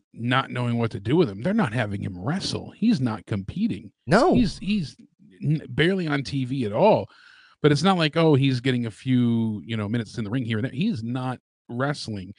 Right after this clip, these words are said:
Speaker 1: or doing anything physical in any capacity for nine months.
Speaker 2: Right.
Speaker 1: Nine months.
Speaker 2: Yep.
Speaker 1: Nothing.
Speaker 2: Yep.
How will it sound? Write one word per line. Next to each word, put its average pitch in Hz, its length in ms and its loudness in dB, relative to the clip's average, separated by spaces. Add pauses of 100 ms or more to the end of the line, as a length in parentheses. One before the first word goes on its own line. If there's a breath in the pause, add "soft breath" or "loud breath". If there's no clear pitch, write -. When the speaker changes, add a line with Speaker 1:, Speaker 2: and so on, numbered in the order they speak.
(280 soft breath)
Speaker 1:
or 113 100 0
doing 113 260 2
anything 123 400 -4
physical 113 540 -2
in 92 160 -12
any 147 180 -4
capacity 123 760 -6 (380)
for 131 160 6
nine 120 600 -2
months. 107 540 -10 (380)
Speaker 2:
Right. 92 260 0 (460)
Speaker 1:
Nine 175 560 -4
months. - 540 -6 (180)
Speaker 2:
Yep. 120 160 -4 (100)
Speaker 1:
Nothing. - 220 -8 (320)
Speaker 2:
Yep. 107 300 -4